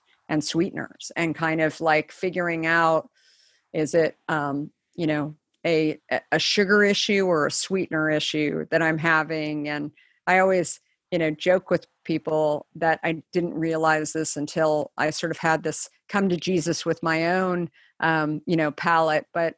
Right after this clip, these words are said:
I, I really believe people, if you throw a bag of potato chips on the table or, like, a piece of cake, people will, like, make a decision, right? And they're both in excess bad, right? That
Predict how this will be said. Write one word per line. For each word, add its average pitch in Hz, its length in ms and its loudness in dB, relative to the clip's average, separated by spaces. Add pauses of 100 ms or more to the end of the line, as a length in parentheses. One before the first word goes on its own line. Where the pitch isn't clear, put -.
I, 175 280 -4
I 165 40 -2
really 196 360 0
believe 160 640 0
people, 165 580 2 (420)
if 170 160 -6
you 190 100 -2
throw 180 300 2
a 165 60 0
bag 175 300 2
of 165 100 2
potato 175 400 0
chips 160 380 -4
on 156 160 0
the 151 100 -2
table 156 720 2
or, 160 300 4
like, 160 340 2
a 156 300 4
piece - 240 -6
of - 80 -8
cake, 202 460 -2 (440)
people 202 300 -2
will, 170 300 2
like, 160 340 2
make 175 220 0
a 165 40 2
decision, 156 680 -8 (140)
right? 165 360 2
And 170 160 -2
they're 185 120 4
both 247 520 2 (280)
in 190 100 2
excess 175 460 -2
bad, - 400 0 (340)
right? 175 300 4
That 170 220 2